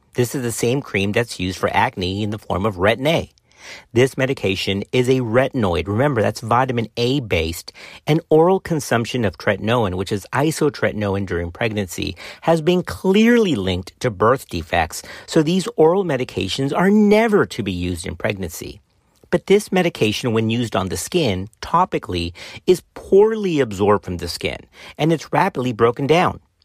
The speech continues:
In the most recent and largest study that was reported, no differences were seen between groups in rates of spontaneous abortion, minor birth defects,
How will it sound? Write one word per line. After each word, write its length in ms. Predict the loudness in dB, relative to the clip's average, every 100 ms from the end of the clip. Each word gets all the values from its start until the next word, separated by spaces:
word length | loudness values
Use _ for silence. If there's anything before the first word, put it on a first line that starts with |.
| _ _ 0
In 140 | 2
the 80 | 2
most 360 | 2 2 0 -2
recent 480 | -2 -2 0 -2 0
and 160 | -2
largest 420 | 2 2 0 -6
study 260 | -2 0 0
that 160 | 0 -4
was 160 | -4
reported, 560 | -6 -2 0 0 -2 -8 -18 -6
no 400 | 0 4 4 4
differences 640 | 2 0 0 -4 -2 -4 -2
were 160 | -4
seen 360 | -4 -4 -4 -4
between 400 | -8 -6 -4 -2
groups 460 | 0 2 0 -4 -6
in 180 | -2 0
rates 260 | 0 -2
of 60 | -8
spontaneous 580 | -4 -4 -4 -6 -8 -10
abortion, 600 | 0 2 2 -2 -6 -6 -12 -18 -6
minor 420 | 0 0 0 -4
birth 440 | -6 2 2 2 -2
defects, 480 | -4 0 0 -2